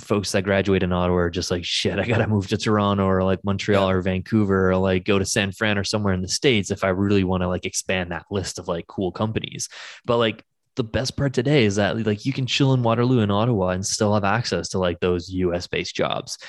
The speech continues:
Speaker 1: and
Speaker 2: Mm-hmm.
Speaker 1: like, all of the coolest companies in Canada. Like, most of them are all hiring globally, like, except for, like,
Speaker 2: Mm-hmm.
Speaker 1: some exceptions there. So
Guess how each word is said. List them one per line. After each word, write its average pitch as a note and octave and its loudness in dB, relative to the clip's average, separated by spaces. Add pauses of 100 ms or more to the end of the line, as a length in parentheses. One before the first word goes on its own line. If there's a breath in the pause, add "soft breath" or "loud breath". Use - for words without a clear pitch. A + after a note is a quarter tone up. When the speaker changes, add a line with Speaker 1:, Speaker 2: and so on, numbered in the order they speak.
(160 loud breath)
Speaker 1:
and F2+ -2
Speaker 2:
Mm-hmm. G2+ -4
Speaker 1:
like, F2+ 0
all G2 0
of F2+ -2
the G2+ -2
coolest G2 0
companies F#2 -2
in F2+ -6
Canada. F2+ 0
Like, F2 -4 (200 loud breath)
most C#3 -2
of B2 -4
them A#2 0
are G#2 2
all G2+ 0
hiring F#2 -2
globally, E2+ -6
like, - -8
except - -4
for, F#2 -4
like, G2 -4
Speaker 2:
Mm-hmm. - -6
Speaker 1:
some F#2+ -2
exceptions - -6
there. - -4
So - -4